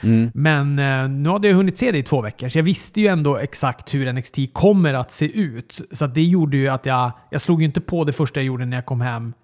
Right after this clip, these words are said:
Speaker 2: N X T, och kollade på det först och sen kollade på A W, utan jag kollade ju på A W först, för det känns nytt och det var fräscht och det var någonting som jag inte hade sett tidigare, medan N X T har jag ändå sett. Så att jag tror nog också att de där låga siffrorna, de kan nog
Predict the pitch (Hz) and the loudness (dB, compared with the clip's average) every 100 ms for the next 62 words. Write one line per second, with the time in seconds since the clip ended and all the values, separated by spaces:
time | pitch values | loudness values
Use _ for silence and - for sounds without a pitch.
0 | _ 143 127 - - 175 127 117 135 127 | _ -2 -2 -4 -6 -6 -4 -2 -2 0
1 | 139 143 170 139 - - 226 175 139 127 | 0 0 0 -2 -4 -2 0 0 -2 -4
2 | 120 110 113 107 95 92 101 135 127 - | -4 -8 -8 -10 -10 -10 -8 -6 -6 -2
3 | 143 143 160 156 123 135 127 110 110 - | -2 0 0 -2 -4 -4 -4 -6 -8 -6
4 | 147 - - 117 113 131 117 160 196 - | -6 -6 -10 -8 -6 -8 -4 0 0 0
5 | 165 151 139 - 143 131 123 - - - | -4 -4 -4 -2 -2 -2 -6 -12 -20 -20
6 | - - 131 135 127 127 127 127 120 - | -20 -8 -2 0 0 0 -2 -2 -2 0
7 | 208 147 151 135 139 - 131 120 113 117 | 2 2 2 0 -4 -4 -6 -4 -6 -4
8 | 131 123 131 131 - 180 123 135 123 123 | -4 -4 -6 -8 0 2 2 2 0 -2
9 | 117 123 - 113 - - - - - - | -6 -8 -4 -6 -6 -20 -20 -20 -20 -20
10 | - - 131 135 - 175 202 180 160 151 | -20 -4 0 0 4 6 6 2 0 -2
11 | - - 147 139 135 139 147 143 143 139 | -2 0 2 0 -2 2 4 4 2 0
12 | 143 - 160 123 123 147 - 175 165 147 | 0 0 0 0 -2 -2 2 2 2 0
13 | 127 120 117 | -2 -4 -8